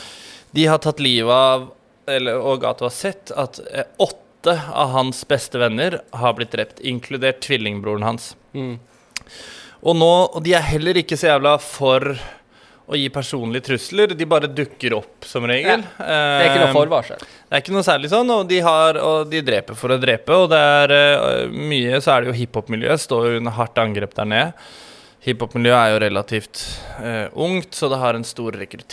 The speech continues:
Speaker 1: rekrutteringsbase, så de dukker opp på jams og begynner å skyte folk, liksom.
Speaker 2: Ja.
Speaker 1: Ehm, så det at han fikk en personlig trussel som var over telefon, det kom en liten gutt løpende bort til han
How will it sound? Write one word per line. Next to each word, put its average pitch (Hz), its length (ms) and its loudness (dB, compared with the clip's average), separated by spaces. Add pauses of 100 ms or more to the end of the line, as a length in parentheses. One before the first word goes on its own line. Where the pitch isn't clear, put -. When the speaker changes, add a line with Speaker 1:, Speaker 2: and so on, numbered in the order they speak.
(220)
Speaker 1:
rekrutteringsbase, 165 760 0 (340)
så 127 100 -8
de 208 140 -2
dukker 233 320 -4
opp 107 80 -4
på 110 160 -6
jams 104 320 -2
og 107 60 -14
begynner 107 200 -4
å 101 80 -12
skyte 120 160 -8
folk, - 260 -12
liksom. 120 300 -6 (140)
Speaker 2:
Ja. 165 120 0 (800)
Speaker 1:
Ehm, 123 500 2 (380)
så 165 140 -4
det 151 100 4
at 147 220 4
han 151 160 -2
fikk 139 200 -10
en 127 100 -2
personlig 123 680 -4
trussel 196 420 0
som 147 180 -6
var 127 300 2
over 117 200 0
telefon, 220 520 -2
det 170 140 -4
kom 143 300 0
en 139 200 -6
liten 139 520 -8
gutt - 440 -8
løpende 139 440 -2
bort 127 160 -6
til 156 80 2
han 156 160 -6